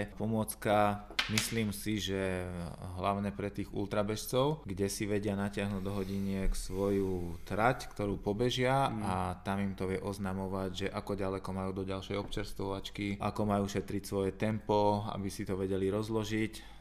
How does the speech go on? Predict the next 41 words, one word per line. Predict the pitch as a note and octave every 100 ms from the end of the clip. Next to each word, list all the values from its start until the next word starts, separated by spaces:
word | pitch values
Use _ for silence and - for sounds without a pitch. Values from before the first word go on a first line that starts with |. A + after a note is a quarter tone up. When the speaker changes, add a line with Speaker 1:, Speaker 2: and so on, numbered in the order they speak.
| - F#2+ F#2 F#2
Speaker 1:
v | F#2
akom | G2 - G2 G2 F#2
tempe | G#2+ G#2+ G#2+
bežia, | G#2 G#2 G2+ G#2+ G2+ G2+ G2+ G2
aké | -
prevýšenia | F#2+ F#2 G2+ G#2 A2 G#2+ G#2
ich | G2+
čakajú. | - G#2+ - G2+ G#2 G#2 - - - - -
A | - F#2+ F#2+
m-, | A2+ G#2
vie | G2+ A2
to | A#2
monitorovať | A2+ A#2 A#2+ A2+ A#2 A2+ G#2+ A2+ A#2 -
tú | - A2 -
ich | A2
záťaž, | F#2+ G2+ G#2+ G#2+ B2 C3+ - -
aby | G2 G2
to | F#2
v |
podstate | - G2 G2+ G2+
celé | G#2 G#2 G#2
zvládli. | G2 F#2+ G2 C3
Speaker 2:
Mhm, | C#3+ B2+ B2+
mhm. | A2 A#2 C#3 - - - -
No | D3+
a | D3
tá | C#3+
druhá | A#2 D3
funkcia | B2+ C#3 C#3 C#3
bola | B2 B2+
stamina, | G#2 - - - - G#2+ A#2+ C3+ E3+ - -
Speaker 1:
Áno. | - E2 F2+ C3
Speaker 2:
alebo | G2+ F#2+
baterka, | E2+ F#2+ B2 A#2+ C3 A#2
čiže | A2 G#2 G#2+ G#2 F#2
v | G2
reálnom | A2 A#2 A2
čase | G2 A2 A2+
vám | G#2+ G2+
vie | G2+
ukazovať, | G2+ G#2 G#2+ G#2 G2+ G2+